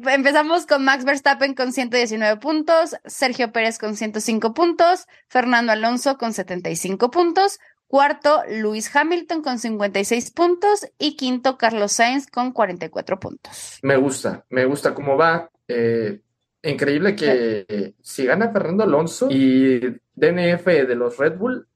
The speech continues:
Speaker 1: Lo alcanza,
Speaker 2: todavía
Speaker 1: los
Speaker 2: no,
Speaker 1: alcanza.
Speaker 2: no, no, bueno, los alcanza, pero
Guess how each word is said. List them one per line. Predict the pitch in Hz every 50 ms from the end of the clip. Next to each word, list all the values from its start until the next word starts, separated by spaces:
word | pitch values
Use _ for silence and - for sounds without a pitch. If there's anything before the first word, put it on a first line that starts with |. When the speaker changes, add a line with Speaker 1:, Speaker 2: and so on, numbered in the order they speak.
| _ _ _ _ _ _ _ _ _ _ _ _ _ _
Speaker 1:
Lo | - 180 165
alcanza, | 143 151 143 - 156 180 190 202
Speaker 2:
todavía | - 131 - -
Speaker 1:
los | - 156 - _ _ - _ -
Speaker 2:
no, | 139 147 156
Speaker 1:
alcanza. | 160 139 123
Speaker 2:
no, | 120
no, | 113
bueno, | 127 156 170 139 113
los | 117 120 120
alcanza, | 123 - - - 127 151 170 - 131 110
pero | - 120 120